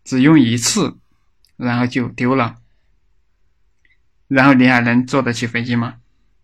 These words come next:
我相信没几个人可以坐得起飞机。所以说，以后星际移民殖民到火星，这可能这个成-，交通运输成本这个是最大的一个障碍。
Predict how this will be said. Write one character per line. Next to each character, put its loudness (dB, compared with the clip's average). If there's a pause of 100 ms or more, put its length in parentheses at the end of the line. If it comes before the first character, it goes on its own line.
(160)
我 -6
相 0
信 2
没 0
几 -6
个 -4
人 -2
可 -8
以 -6
坐 -8
得 -8
起 -14
飞 -14
机。 -16 (2000)
所 0
以 6
说， 6 (760)
以 2
后 2
星 2
际 4
移 6
民 0 (380)
殖 -12
民 -2
到 -2
火 -18
星， -16 (1900)
这 -4
可 -8
能 -2
这 -4
个 -2
成-， -4 (1120)
交 0
通 2
运 2
输 0
成 -8
本 -6
这 -2
个 -8
是 -14
最 -6
大 -2
的 -6
一 -6
个 -10
障 -10
碍。 -12